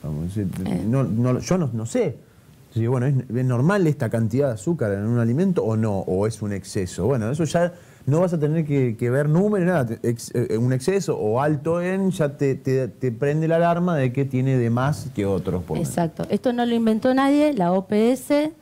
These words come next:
Speaker 2: determinó cuáles eran los nutrientes críticos y cuál es el,
Speaker 1: Ujú.
Speaker 2: era el exceso en, o alto en.
Speaker 1: Claro.
Speaker 2: Entonces, eh, nos va a brindar información y seguramente que la gente, al, uno, al ir al supermercado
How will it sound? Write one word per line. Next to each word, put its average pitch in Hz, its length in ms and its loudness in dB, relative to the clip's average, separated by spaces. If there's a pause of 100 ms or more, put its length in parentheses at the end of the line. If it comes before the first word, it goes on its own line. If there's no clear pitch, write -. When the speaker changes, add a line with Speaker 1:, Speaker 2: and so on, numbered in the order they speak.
(360)
Speaker 2:
determinó 190 500 0
cuáles 233 280 2
eran 220 180 2
los 202 180 0
nutrientes 202 600 -2
críticos 269 480 0
y 202 80 2
cuál 220 260 0
es 226 120 4
el, 208 100 4
Speaker 1:
Ujú. 180 300 0 (100)
Speaker 2:
era 165 180 2
el 185 100 2
exceso 165 600 -2
en, 156 260 0 (1080)
o 165 180 2
alto 175 380 2
en. 165 260 0 (200)
Speaker 1:
Claro. 101 220 -2 (120)
Speaker 2:
Entonces, 202 600 0 (100)
eh, 165 440 2
nos 156 180 0
va 214 80 4
a 277 40 2
brindar 190 320 0
información 165 640 0
y - 20 2
seguramente 226 680 0
que - 120 -6
la 175 140 -2
gente, 302 520 -2
al, 180 300 2 (580)
uno, 240 460 2
al 175 160 2
ir 220 180 2
al 208 80 2
supermercado 190 920 0